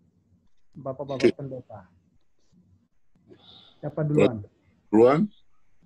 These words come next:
Speaker 1: Silakan, pendeta.
Speaker 2: Saya duluan?
Speaker 1: Silakan, pendeta
Speaker 2: Baik,
Speaker 1: Simorangkir.
Speaker 2: memang <clears throat> kita yang di kantor, tugasnya adalah membuat teori,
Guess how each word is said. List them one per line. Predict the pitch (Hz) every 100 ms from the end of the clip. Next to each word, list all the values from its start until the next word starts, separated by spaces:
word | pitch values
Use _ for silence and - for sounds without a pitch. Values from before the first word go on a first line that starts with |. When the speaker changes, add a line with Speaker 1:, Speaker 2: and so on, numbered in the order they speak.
| -
Speaker 1:
Silakan, | 151 156 147 127
pendeta. | 131 113 95 - _ _ _ _ _ _ _ _ _ _ _ _ - -
Speaker 2:
Saya | 110 120
duluan? | 110 120 143 208 - _ - - -
Speaker 1:
Silakan, | 147 - 117
pendeta | - 127 127
Speaker 2:
Baik, | 135
Speaker 1:
Simorangkir. | 127 120 107
Speaker 2:
memang | 120 123 151 147 - - - - - -
<clears throat> | - - - - - - - -
kita | 123 123 127
yang | 123 117
di | 110
kantor, | 117 101 98 85 90 87 95 101 _ _ _ _ _ _ _ _ _ _ _ _
tugasnya | 120 110 110 98 - 135 131 113
adalah | 104 95 101 110 110 - -
membuat | 92 90 98 101 104 104 _ _
teori, | 95 98 101 98 92 76